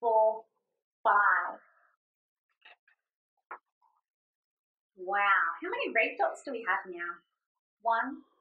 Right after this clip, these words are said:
two, three, four, five. And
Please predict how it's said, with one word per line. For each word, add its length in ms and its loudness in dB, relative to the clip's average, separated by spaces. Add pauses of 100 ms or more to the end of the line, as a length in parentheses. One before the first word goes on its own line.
(120)
two, 300 -12 (320)
three, 320 -6 (440)
four, 360 -2 (380)
five. 420 0 (540)
And 80 -14